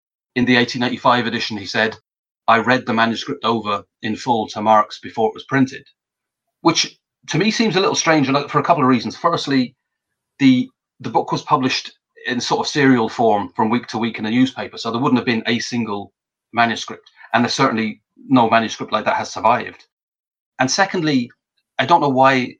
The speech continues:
it would be read to Marx. Marx, we know this from, we can look at his letters and everything. He was reading like mad. He was, you know, up almost to the last kind of couple of years of his life was devouring books. He wasn't writing as much as he had been, but he was, had no problem reading. So why he would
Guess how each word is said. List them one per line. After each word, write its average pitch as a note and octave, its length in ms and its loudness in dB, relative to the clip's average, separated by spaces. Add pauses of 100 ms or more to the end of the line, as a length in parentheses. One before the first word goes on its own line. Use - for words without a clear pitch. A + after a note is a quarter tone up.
(120)
it B2+ 120 -8
would A#2 100 -2
be B2+ 120 4
read A#2+ 260 0
to C3 180 0
Marx. A#2+ 400 0
Marx, C3 460 0
we A2+ 120 -4
know C3 180 4
this A2+ 180 -6
from, G2+ 300 -6
we A2+ 80 -8
can - 120 -8
look A#2+ 160 -2
at G#2 80 -14
his F#2 220 -12
letters A2+ 320 -2
and G#2 80 -8
everything. F2+ 260 -12
He C3+ 100 -2
was G#2+ 180 -6
reading A2+ 320 0
like G#2+ 180 -2
mad. A2 400 0
He A2 100 -12
was, G2+ 300 -10 (240)
you A#2 100 -4
know, G#2+ 180 2
up - 240 -2 (220)
almost A2 340 -2
to A2 80 -6
the G#2 40 -4
last A#2+ 480 0
kind - 240 -8
of - 140 -14 (200)
couple A#2 200 -8
of G#2+ 60 -8
years G#2+ 180 -6
of G2+ 60 -14
his G2 120 -14
life A#2 240 -4
was - 240 -16 (380)
devouring A#2 500 4
books. - 300 -6
He A2+ 60 -8
wasn't B2 240 -2
writing B2 260 2
as G2+ 80 -10
much G#2+ 240 -6
as G2 80 -14
he G2+ 60 -10
had G#2+ 200 -4
been, G2 240 -16
but A2 80 -16
he G#2 100 -8
was, - 260 -14 (420)
had A2 100 0
no B2+ 140 4
problem A2 340 0
reading. A#2 300 2
So G#2+ 160 -6
why A#2+ 200 0
he A#2+ 120 -4
would A2 180 -8